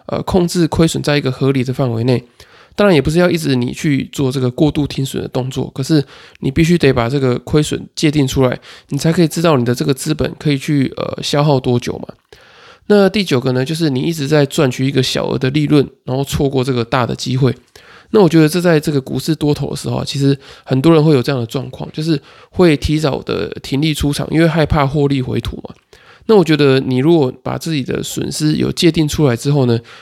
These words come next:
你要做的事情就是人家说的就是砍掉损失，让获利奔跑嘛。那如果你一直去赚这个小的利润，呃，去追求这个，呃，交易过程中的确定感的话，你就没有办法去承担风险，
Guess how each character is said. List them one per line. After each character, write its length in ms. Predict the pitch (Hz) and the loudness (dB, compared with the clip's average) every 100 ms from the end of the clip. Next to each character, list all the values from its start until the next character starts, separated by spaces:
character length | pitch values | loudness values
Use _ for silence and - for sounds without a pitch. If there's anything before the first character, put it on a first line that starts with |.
| - | -10
你 100 | - | 0
要 100 | 151 | 2
做 160 | 170 180 | 6 4
的 80 | 143 | 4
事 140 | 160 | 0
情 120 | 139 | -4
就 120 | 123 143 | -4 -4
是 180 | 139 | -2
人 180 | 123 127 | -2 -2
家 100 | 139 | -2
说 200 | 139 139 | 0 0
的 80 | 120 | 0
就 140 | 139 | 0
是 280 | 135 123 - - | 0 0 -2 -6
砍 180 | - 123 | -6 0
掉 160 | 147 | 2
损 220 | 135 - | 2 -4
失， 240 | - 135 127 | -6 -4 0
让 180 | 135 120 | -2 -2
获 180 | 143 131 | -2 -2
利 160 | 127 | -2
奔 220 | 120 120 120 | -4 -4 -4
跑 160 | - - | -6 -6
嘛。 120 | - _ - - - - | -12 _ -20 -20 -14 0
那 100 | 180 | 4
如 80 | 190 | 6
果 120 | 160 | 6
你 80 | 143 | 2
一 40 | |
直 300 | 156 139 131 - - _ | 0 -2 -2 -6 -20 _
去 100 | - | -6
赚 240 | 170 180 151 | 0 0 2
这 80 | |
个 120 | 151 127 | 2 0
小 240 | - - | 0 -6
的 100 | - | -4
利 140 | 139 | 0
润， 260 | 139 147 123 - - | 2 2 0 -6 -14
呃， 80 | - | -8
去 160 | - | -6
追 220 | 156 156 | -2 -2
求 180 | 147 127 | 0 -2
这 120 | 131 | -2
个， 200 | 127 123 - | -2 -4 -4
呃， 160 | - | -8
交 260 | - 160 160 | -2 2 4
易 100 | 165 | 2
过 200 | 147 156 | 4 2
程 120 | 135 | 2
中 140 | 127 135 | 0 -2
的 100 | 117 | -2
确 240 | - 147 | 0 0
定 220 | 139 131 | 2 -2
感 160 | 127 - | -4 -8
的 100 | 135 | -2
话， 200 | 135 123 - - - - - | -2 -2 -10 -20 -20 -16 -6
你 80 | 151 | 0
就 100 | 190 | 4
没 120 | 185 | 4
有 60 | |
办 200 | 160 165 | 4 2
法 160 | 147 135 | 0 -2
去 140 | 135 | -2
承 280 | 160 - 131 | -4 -2 -2
担 200 | 139 143 | 0 0
风 240 | 143 135 139 | 0 -2 -2
险， 200 | - | -4